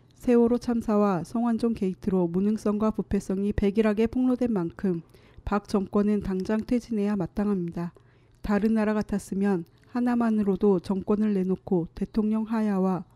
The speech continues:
내각 총사퇴가 있었을 것입니다. 박근혜와 새누리당은 하루빨리 정권을 내놓고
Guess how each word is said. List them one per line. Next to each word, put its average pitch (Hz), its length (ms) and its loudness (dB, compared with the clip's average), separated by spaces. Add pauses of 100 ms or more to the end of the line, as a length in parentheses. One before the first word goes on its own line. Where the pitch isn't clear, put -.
(100)
내각 196 400 -2
총사퇴가 240 640 -2
있었을 202 340 -4
것입니다. 175 640 -8 (560)
박근혜와 214 640 2
새누리당은 202 800 0
하루빨리 226 560 0
정권을 208 480 -2
내놓고 180 540 0